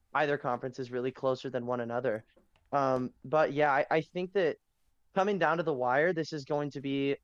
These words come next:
a really good last quarter of football just because there's still so much uncertainty left in the air, both on the front of who's gonna be squeezing into those last playoff spots and who's gonna be winning the Caleb Williams lottery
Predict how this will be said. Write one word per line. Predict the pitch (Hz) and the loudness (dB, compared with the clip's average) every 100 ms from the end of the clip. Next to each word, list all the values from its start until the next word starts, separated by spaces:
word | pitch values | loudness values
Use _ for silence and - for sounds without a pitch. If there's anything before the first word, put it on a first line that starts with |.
| _ | _
a | 147 | -2
really | 139 151 160 - | 0 -2 -2 0
good | 143 143 - - | 2 2 -2 -6
last | 131 131 135 - _ | 0 0 -2 -10 _
quarter | - 135 143 | -2 0 0
of | 135 | 0
football | - 139 156 160 | -2 -2 2 2
just | 175 165 - | 2 -4 -6
because | 156 156 151 - _ _ _ | -2 -2 -2 -8 _ _ _
there's | 170 156 | -4 -2
still | - 175 | 0 0
so | - 156 | 0 -2
much | 156 165 160 - | 0 0 -2 -4
uncertainty | 156 156 - 160 - 147 147 | -4 -4 -2 -2 -2 -8 0
left | 143 143 | 0 2
in | 143 | -2
the | 139 | 0
air, | 135 135 131 _ _ - | 2 2 0 _ _ -2
both | 143 180 180 | 2 4 4
on | 175 | 0
the | 156 | 0
front | - 160 151 | 0 -2 0
of | 156 143 139 - _ _ _ - | 2 4 2 -4 _ _ _ 0
who's | 170 156 | 2 2
gonna | 175 | -2
be | 151 147 | -4 -6
squeezing | - 156 143 151 | -6 -4 -4 -2
into | 143 | -2
those | 143 135 | -2 0
last | 135 139 - | 2 2 0
playoff | 143 143 160 | 2 4 2
spots | - 175 180 208 - _ _ _ | 2 2 2 0 -10 _ _ _
and | 151 - | -12 -4
who's | 170 139 | -4 -2
gonna | 160 | -4
be | 151 147 | -2 -2
winning | 143 143 143 | -2 -2 -4
the | 131 | -6
Caleb | - 143 135 123 | 0 0 2 0
Williams | 135 139 123 117 | 0 0 -2 0
lottery | 123 117 117 117 | 0 2 0 -2